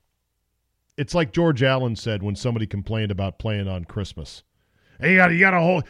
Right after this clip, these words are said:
you got a whole life full of Christmases. This is, this is the National Football League." I also believe that there are little Jimmies that'll be in San Jose where they're having the All-Star game,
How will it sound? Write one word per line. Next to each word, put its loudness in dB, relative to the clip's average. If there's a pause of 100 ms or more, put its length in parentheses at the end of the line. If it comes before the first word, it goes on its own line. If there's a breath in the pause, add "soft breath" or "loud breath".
you 2
got 2
a 0
whole 4
life 0
full -2
of -4
Christmases. -8 (340)
This -2
is, 0
this 2
is 0
the 2
National 2
Football 0
League." -2 (960)
I 0
also 2
believe 0
that -4
there -2
are 0
little -2
Jimmies -4 (680)
that'll 0
be 2
in 0
San -2
Jose 0
where -2
they're -2
having -2
the -4
All-Star -6
game, -8